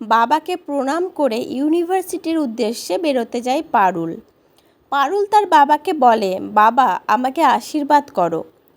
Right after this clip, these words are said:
ঠিক সেই সময়ে টগর পিছন থেকে বলে ওঠে, "ওই আশীর্বাদ দিয়ে তোর কোনো কাজই হবে না, কারণ যাদের তুই বাবা মা বলে জানিস, সে তো তোর নিজের আসল বাবা মা নয়।" তখন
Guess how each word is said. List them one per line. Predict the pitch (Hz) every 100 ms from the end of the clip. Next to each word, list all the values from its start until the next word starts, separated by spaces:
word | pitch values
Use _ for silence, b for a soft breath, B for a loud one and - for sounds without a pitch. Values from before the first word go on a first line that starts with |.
| _
ঠিক | 381 415 -
সেই | - 330 440
সময়ে | - 415 320 294 233 - B B B
টগর | - 392 427
পিছন | 403 370 381 381
থেকে | 381 392
বলে | 330 294
ওঠে, | 240 240 214 190 - b b b
"ওই | 302 381
আশীর্বাদ | 349 359 392 403 415 403
দিয়ে | 392 330 339
তোর | 339 359
কোনো | 339 311 320 330
কাজই | 339 320 330
হবে | 311 294 262
না, | 180 147 - _ _ _ -
কারণ | 240 247 254 262 262 B B _ -
যাদের | 196 202 370 403 -
তুই | 403 392
বাবা | 294 - 196 269 294 381
মা | 403
বলে | 403 403 381
জানিস, | 294 277 262 196 294 - -
সে | 277 285
তো | 359 370 370
তোর | 370 370 349
নিজের | 277 240 330 370
আসল | - 226 - 370 381
বাবা | 359 370 381
মা | 392 381
নয়।" | 311 359 214 147 - _ _ _ _ _ _
তখন | 285 320 440